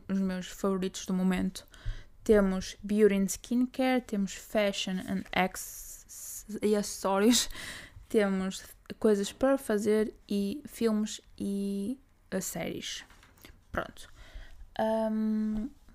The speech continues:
isto vai ser uma coisa que se calhar vai haver episódios futuros parecidos, mas não vai ser todos os meses. Se calhar, tipo, três em três meses ou de seis em seis meses. Tipo, de vez em quando, percebem?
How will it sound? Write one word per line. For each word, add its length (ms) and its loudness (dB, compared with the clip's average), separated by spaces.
isto 240 0
vai 120 6
ser 120 -2
uma 140 4
coisa 340 -2
que 180 -16
se 120 -10
calhar 360 6
vai 160 4
haver 220 0
episódios 720 -2
futuros 840 -4
parecidos, 600 2
mas 220 4
não 80 4
vai 120 6
ser 140 -4
todos 300 0
os 60 -2
meses. 260 -2
Se 60 -12
calhar, 240 2
tipo, 300 -8
três 240 4
em 80 0
três 280 -6
meses 380 2
ou 80 -2
de 100 -10
seis 180 0
em 160 -4
seis 220 -6
meses. 240 -6
Tipo, 160 -10
de 40 -4
vez 120 2
em 100 6
quando, 200 -4
percebem? 360 -4